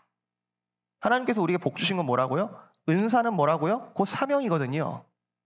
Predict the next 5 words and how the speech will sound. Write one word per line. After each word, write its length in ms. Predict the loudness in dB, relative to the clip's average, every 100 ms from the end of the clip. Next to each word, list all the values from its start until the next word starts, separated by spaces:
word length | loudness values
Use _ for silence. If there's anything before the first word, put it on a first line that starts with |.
| _ _ _ _ _ _ _ _
우리를 340 | 0 2 0 0
제자 400 | 0 2 2 2
만드시고 920 | 2 2 -2 -2 -2 -2 -4 -10 _ _ _ _
제자로 500 | -4 -2 0 2 2
함께 840 | 2 0 -4 -4 -2 -2 -4 -10